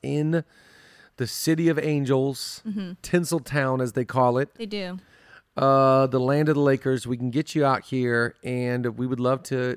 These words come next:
Speaker 1: to take care of you. So you don't have to worry about anything. You,
Speaker 2: Nope.
Speaker 1: that's the whole point.
Speaker 2: Yeah.
Speaker 1: Don't worry about anything.
Speaker 2: Right.
Speaker 1: So, uh, that's all that we're really talking about today. We, we, we're not really recording. Again, I just flew in last night, so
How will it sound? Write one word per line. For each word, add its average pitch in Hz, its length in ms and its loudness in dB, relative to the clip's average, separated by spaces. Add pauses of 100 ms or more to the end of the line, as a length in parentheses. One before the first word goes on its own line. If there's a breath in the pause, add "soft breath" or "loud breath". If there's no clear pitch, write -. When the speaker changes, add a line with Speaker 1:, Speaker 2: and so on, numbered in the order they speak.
Speaker 1:
to 127 140 -4
take 143 240 -4
care 147 260 2
of 143 60 -2
you. 101 160 -6
So - 140 -6
you 131 80 0
don't 165 80 2
have 165 80 0
to 156 60 0
worry 165 140 4
about 143 160 4
anything. 123 400 -2
You, 139 180 -2
Speaker 2:
Nope. 226 180 -6 (140)
Speaker 1:
that's 185 140 -2
the 226 60 0
whole 214 120 2
point. 156 340 -6
Speaker 2:
Yeah. 277 100 -6
Speaker 1:
Don't 202 100 4
worry 208 100 4
about 180 140 4
anything. - 280 -2 (280)
Speaker 2:
Right. 208 200 -12 (400 soft breath)
Speaker 1:
So, 143 400 -2
uh, 127 340 -2
that's 139 240 -6
all 160 220 -2
that 254 100 -6
we're 185 140 -2
really 143 240 -4
talking 143 420 -6
about 107 220 -8
today. 113 360 -6
We, 120 180 -4
we, 123 240 -6
we're 131 120 -4
not 165 180 -6
really 165 160 -2
recording. 135 480 -4 (280 loud breath)
Again, 123 260 -4
I 113 40 -4
just 110 180 -8
flew 120 200 -4
in 107 80 -4
last 104 280 -6
night, 107 200 -4
so 98 400 -4